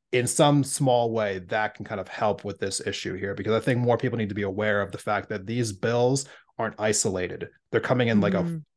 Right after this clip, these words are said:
Speaker 1: there's, like, an avalanche of them right now. We really need to be
Speaker 2: Oh,
Speaker 1: paying
Speaker 2: yeah.
Speaker 1: attention to them.
Speaker 2: Well, that's great. And that's a, a great thing to be offering to other people, that kind of,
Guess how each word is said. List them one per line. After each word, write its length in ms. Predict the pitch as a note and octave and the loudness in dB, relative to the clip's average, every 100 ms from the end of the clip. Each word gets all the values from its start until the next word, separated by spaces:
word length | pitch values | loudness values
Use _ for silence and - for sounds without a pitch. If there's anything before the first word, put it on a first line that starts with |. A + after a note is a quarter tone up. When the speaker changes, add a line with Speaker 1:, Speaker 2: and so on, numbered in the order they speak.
| - | 0
Speaker 1:
there's, 160 | C#3+ | 2
like, 80 | C3+ | 4
an 100 | G#2+ - | 2 2
avalanche 580 | A#2 A2+ G2+ F#2+ F2+ F#2+ | 2 2 0 -2 -6 -10
of 100 | F#2 | -10
them 180 | F#2 | -8
right 180 | F#2 G2 | -8 -8
now. 160 | F#2 F#2 | -8 -6
We 100 | F#2+ | -6
really 220 | F#2+ G#2 | 0 0
need 60 | G2+ | 0
to 40 | |
be 100 | G2 | -2
Speaker 2:
Oh, 40 | E2+ | -2
Speaker 1:
paying 220 | F#2+ E2+ | -2 -2
Speaker 2:
yeah. 60 | - | -2
Speaker 1:
attention 340 | G2+ F#2+ G2 | -4 -6 -10
to 140 | - F#2+ | -12 -14
them. 240 | F2+ A#2 _ _ _ _ _ _ _ | -16 -18 _ _ _ _ _ _ _
Speaker 2:
Well, 160 | E3 F3 | -6 -4
that's 280 | E3+ F#3 - | -4 -8 -8
great. 320 | F3+ F#3 E3 | -2 -2 -2
And 320 | E3 E3+ E3+ - | -4 -4 -4 -4
that's 240 | F3+ - | -6 -6
a, 100 | E3 - _ | -8 -12 _
a 200 | F3 E3+ | -6 -4
great 380 | D#3+ - A3 B3+ | -6 -4 -2 -2
thing 140 | A#3+ G#3 | -4 -4
to 80 | F#3 | -4
be 200 | F#3 E3+ | -4 -2
offering 480 | E3+ E3+ F3 E3 | -2 -4 -6 -8
to 100 | E3 | -8
other 160 | D3+ D#3+ | -8 -8
people, 440 | - D#3+ - D3+ C#3+ | -8 -10 -8 -10 -8
that 200 | D#3 C#3+ | -8 -8
kind 240 | E3+ D#3 | -8 -8
of, 160 | D#3 | -8